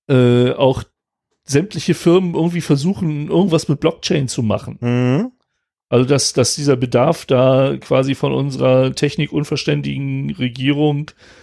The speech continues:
Speaker 1: äh, extra geweckt worden ist, ne? Und, äh, als du da noch am Erzählen warst, habe ich mal so ein bisschen gegoogelt und ich habe tatsächlich, äh, einen Artikel vom B M W I gefunden.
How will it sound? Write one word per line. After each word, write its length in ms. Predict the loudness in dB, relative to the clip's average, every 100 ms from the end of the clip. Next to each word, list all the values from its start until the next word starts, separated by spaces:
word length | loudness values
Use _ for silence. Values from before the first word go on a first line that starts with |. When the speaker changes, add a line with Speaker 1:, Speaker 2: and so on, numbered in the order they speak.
| _ _ 0
Speaker 1:
äh, 680 | 4 6 6 4 4 2 -2
extra 400 | -4 0 2 2
geweckt 540 | 0 0 -2 -2 0
worden 340 | 2 2 0
ist, 440 | -8 -6 -6 -6 -2
ne? 180 | -2 -2 _ _ -20 -20 _ _
Und, 540 | 0 2 0 -4 0
äh, 360 | 4 4 4 4
als 280 | 2 0 -2
du 80 | 0
da 100 | 2
noch 140 | 2
am 100 | 0
Erzählen 400 | -2 2 2 4
warst, 240 | 2 2 0
habe 80 | -2
ich 60 |
mal 100 | -2
so 80 | -4
ein 60 | -6
bisschen 460 | -4 0 0 0
gegoogelt 540 | -4 -6 -4 0 0 0
und 120 | -4
ich 80 | -2
habe 120 | 0
tatsächlich, 580 | 0 2 2 0 -2 -6 -20 -20 -20 -20 _
äh, 160 | 0 2
einen 200 | 4 2
Artikel 400 | 2 0 2 2
vom 200 | 2 2
B 120 | 4 4
M 180 | 2
W 60 | 0
I 280 | -2 0 2
gefunden. 640 | 0 2 2 2 -2 -4